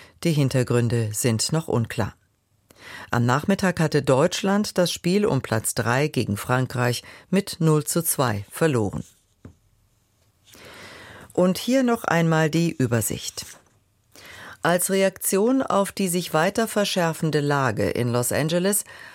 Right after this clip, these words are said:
haben die Sicherheitsbehörden ein Versammlungsverbot für die Innenstadt verhängt. Israel hat ein Schiff mit Hilfsgütern für den Gazastreifen gestoppt.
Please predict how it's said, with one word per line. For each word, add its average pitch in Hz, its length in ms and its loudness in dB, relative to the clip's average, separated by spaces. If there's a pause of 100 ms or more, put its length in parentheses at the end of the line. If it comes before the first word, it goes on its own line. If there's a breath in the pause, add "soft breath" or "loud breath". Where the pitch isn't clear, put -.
(240 loud breath)
haben 185 240 2
die 180 100 0
Sicherheitsbehörden 180 1120 0
ein 147 380 0
Versammlungsverbot 127 1200 -2
für - 200 -4
die 127 120 -2
Innenstadt 127 640 -2
verhängt. - 600 -6 (1200 loud breath)
Israel 208 800 0
hat 247 160 -2
ein 202 160 0
Schiff 226 320 -2
mit 180 160 -2
Hilfsgütern 156 840 0
für 135 140 -4
den 135 160 0
Gazastreifen 120 960 -2
gestoppt. 135 540 -6